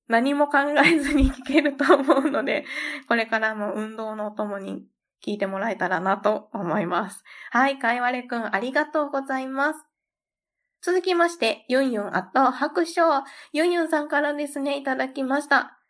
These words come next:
おべふたのハッシュタグ大運動会、マジでリングフィットするときにベストフィット。いや、ユンユンさんにもリングフィットの時に聞いていただいております。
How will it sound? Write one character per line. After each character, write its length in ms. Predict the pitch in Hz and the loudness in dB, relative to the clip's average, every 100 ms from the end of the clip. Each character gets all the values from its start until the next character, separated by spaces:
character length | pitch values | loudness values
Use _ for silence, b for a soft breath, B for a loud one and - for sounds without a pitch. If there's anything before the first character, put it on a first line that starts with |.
| _ _ _ _ | _ _ _ _
お 120 | - 269 | -2 4
べ 140 | 339 | 4
ふ 120 | 330 | 4
た 140 | - 311 | 4 4
の 160 | 339 | 2
ハ 140 | 330 302 | 2 0
ッ 40 | |
シ 120 | 285 330 | 0 0
ュ 40 | |
タ 140 | 302 | 2
グ 160 | 277 208 | 2 -2
大 240 | 196 226 311 | 0 0 0
運 140 | 311 | 0
動 180 | 311 294 | 0 2
会、 220 | 240 - | 0 -2
マ 240 | 175 202 320 | 0 2 2
ジ 100 | 247 | 4
で 200 | 277 202 | 2 4
リ 120 | 254 | 2
ン 60 | |
グ 120 | 311 339 | 4 4
フ 80 | |
ィ 40 | 349 339 | 2 2
ッ 20 | |
ト 120 | 311 | 0
す 120 | 285 | 2
る 140 | 277 277 | 0 2
と 140 | 285 | 0
き 140 | 277 | 0
に 180 | 277 320 | 0 0
ベ 200 | 190 220 | 2 0
ス 120 | 277 | 0
ト 120 | - 349 | 0 2
フ 60 | |
ィ 60 | 370 | 0
ッ 40 | 370 | 0
ト。 280 | 359 330 - B B B B B B B B _ _ | 2 2 0 B B B B B B B B _ _
い 60 | |
や、 220 | 196 185 175 - | -4 -4 -6 -6
ユ 140 | 233 | -2
ン 80 | 240 | -2
ユ 120 | 233 | -2
ン 40 | 226 | -4
さ 180 | 214 196 | -2 -2
ん 60 | |
に 120 | 202 | -2
も 180 | 214 190 208 B B B | -2 -2 -6 B B B
リ 160 | 254 226 | -6 -4
ン 40 | |
グ 100 | 233 | -2
フ 80 | 240 | -2
ィ 40 | 240 | -4
ッ 60 | |
ト 100 | 240 | -4
の 100 | 220 | -4
時 240 | 214 214 214 | -4 -6 -8
に 180 | 208 214 | -8 -8
聞 120 | 240 | -8
い 120 | 233 | -6
て 240 | 240 226 | -4 -4
い 60 | 233 | -4
た 140 | 233 | -4
だ 120 | 226 247 | -2 -4
い 100 | 240 | -4
て 180 | 240 | -6
お 80 | 226 | -6
り 120 | 226 | -6
ま 220 | 220 226 | -6 -4
す。 120 | 233 | -6